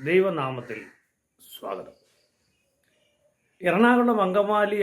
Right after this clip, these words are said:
അതിരൂപതയിൽ ആരാധനക്രമ പ്രശ്നവുമായി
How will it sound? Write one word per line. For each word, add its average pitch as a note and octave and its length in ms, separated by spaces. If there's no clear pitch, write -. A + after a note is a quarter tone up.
അതിരൂപതയിൽ D3 640
ആരാധനക്രമ G#3+ 760
പ്രശ്നവുമായി F#3 680